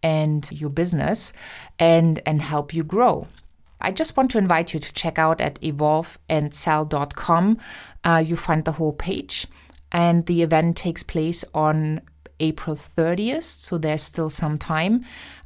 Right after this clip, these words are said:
It's a no-brainer offer. So if you join us for that event, that would be amazing. No matter where you are on your journey,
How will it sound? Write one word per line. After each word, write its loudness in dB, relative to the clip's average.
It's -2
a 4
no-brainer 6
offer. 0
So 4
if 0
you 4
join 4
us 0
for 0
that 2
event, 2
that 0
would 0
be -2
amazing. 4
No 2
matter 6
where 4
you 2
are 4
on 2
your 0
journey, 2